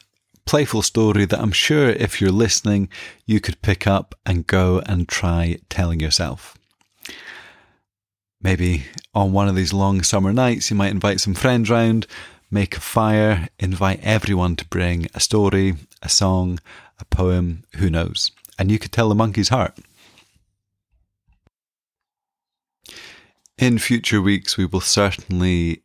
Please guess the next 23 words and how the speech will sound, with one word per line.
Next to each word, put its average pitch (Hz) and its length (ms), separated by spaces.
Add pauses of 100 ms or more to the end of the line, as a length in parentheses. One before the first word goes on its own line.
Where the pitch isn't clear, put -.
explore - 640
some 82 580 (600)
deeper, 87 580 (200)
darker, 87 680 (100)
gnarlier 85 880 (140)
old 85 280
folk - 340
tales. 80 500 (880)
But - 480 (460)
I 117 100
seem 190 220
to - 80
be 190 100
quite 127 200
happy 135 300
just - 260
having 104 240
the 92 60
kinda, 98 520
some 104 200
of 104 60
these 107 160
lighter, 90 680